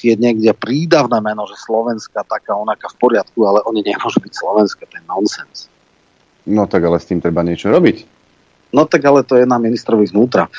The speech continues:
Speaker 1: To, že Ódor im to nechal, lebo však ešte Ódor bol zastupujúci minister vnútra, no však to, tam sa nečudujem, ale podľa mňa malo začať správne konanie, mali ich vyzvať, aby sa okamžite premenovali alebo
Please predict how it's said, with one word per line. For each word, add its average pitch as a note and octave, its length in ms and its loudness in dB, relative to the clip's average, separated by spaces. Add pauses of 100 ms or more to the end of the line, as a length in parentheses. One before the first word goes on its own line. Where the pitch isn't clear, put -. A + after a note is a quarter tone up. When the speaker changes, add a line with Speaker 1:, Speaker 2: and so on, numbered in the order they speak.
(260)
Speaker 1:
To, C3+ 100 6
že B2+ 80 6
Ódor C3 400 4
im B2+ 160 -2
to A#2 160 0
nechal, A2 400 0
lebo G2+ 240 -4
však G#2+ 240 -8
ešte - 220 -10
Ódor A2 320 2
bol G2 160 0
zastupujúci G#2+ 640 0
minister G#2+ 340 0
vnútra, G#2 400 0
no G2+ 160 0
však - 320 -6
to, G#2 340 2
tam G2+ 200 -2
sa G#2 180 0
nečudujem, G2 880 0 (400)
ale G2 480 2
podľa G#2 320 -2
mňa G#2 160 0
malo G#2 380 2
začať G2 340 -6
správne G2 400 -4
konanie, G#2+ 480 0 (480)
mali A2 320 4
ich F#2 100 -2
vyzvať, G#2+ 460 2
aby G2 200 0
sa G2+ 180 0
okamžite G#2 480 -2
premenovali G#2 640 2
alebo F#2+ 400 0